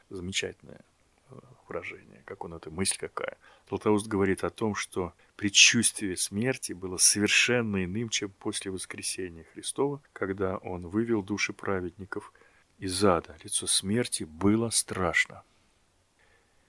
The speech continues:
Итак, совет Авраама: «Скажи, что ты сестра».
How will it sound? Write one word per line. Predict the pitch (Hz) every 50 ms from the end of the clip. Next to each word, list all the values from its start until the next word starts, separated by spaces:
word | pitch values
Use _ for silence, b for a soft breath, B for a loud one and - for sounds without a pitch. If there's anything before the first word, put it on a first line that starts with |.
| _ _ _ _ _ _ _ _ _
Итак, | - 107 104 - 190 - -
совет | - - 120 113 156 165 - 175
Авраама: | 160 139 139 131 120 113 104 92 90 90 87 87 - B B B
«Скажи, | - - - - 90 87 110 151
что | 151 - - 110
ты | - - 117
сестра». | - - 113 - - - - 76 73